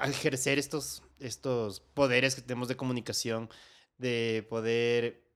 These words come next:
mostrar al mundo que no solamente es la, la puesta en escena o la obra, sino todo el proceso que está detrás.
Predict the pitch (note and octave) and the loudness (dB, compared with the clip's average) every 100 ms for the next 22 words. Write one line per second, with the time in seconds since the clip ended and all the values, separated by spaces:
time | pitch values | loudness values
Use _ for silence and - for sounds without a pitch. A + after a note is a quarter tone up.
0 | _ _ _ _ _ _ _ _ C#3+ C#3+ | _ _ _ _ _ _ _ _ -2 0
1 | C#3 D3 E3 E3 D#3+ G3 - D#3+ D3+ D#3 | 2 4 4 2 0 0 0 -2 -2 0
2 | G3 F3 D#3+ F3 G3 - C3 G#2+ A#2+ A2+ | 0 0 -2 -4 -6 -8 -10 -12 -14 -12
3 | G#2+ D3+ D#3+ C#3 A2 C3+ C#3+ C3 A#2 A#2+ | -2 0 0 -2 -2 0 0 0 -2 -4
4 | A2+ G#2+ B2 B2+ A2+ A2 - G#2+ G#2+ B2+ | -2 2 2 2 0 -4 -8 -12 -8 -6
5 | D#3+ D#3+ B2+ - - - G#2+ F2 - B2+ | -6 -6 -10 -12 -16 -16 -16 -16 -10 -8
6 | A#2 | -8